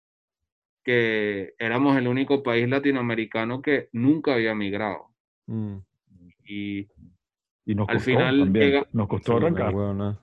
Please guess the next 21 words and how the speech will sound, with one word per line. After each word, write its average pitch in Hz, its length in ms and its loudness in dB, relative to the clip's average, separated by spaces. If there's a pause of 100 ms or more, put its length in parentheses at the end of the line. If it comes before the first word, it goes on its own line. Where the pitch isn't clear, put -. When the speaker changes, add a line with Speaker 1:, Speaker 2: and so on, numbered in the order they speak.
(100)
Speaker 3:
<laughs> - 500 -2 (800)
Speaker 1:
iba 160 220 6
a 196 40 6
llegar 190 800 4
ahora 190 580 6
o 185 120 6
después 190 760 4
o 143 340 4
antes, 180 580 2 (240)
lo 135 300 2
saltamos, 156 720 0
pero 139 140 2
en 131 80 -2
un 127 60 -2
momento 143 400 2
iba 143 100 6
a 139 40 4
llegar, 101 280 -4 (320)
porque 107 440 -2
Speaker 2:
Sí, 101 120 -4
sí. 101 80 -16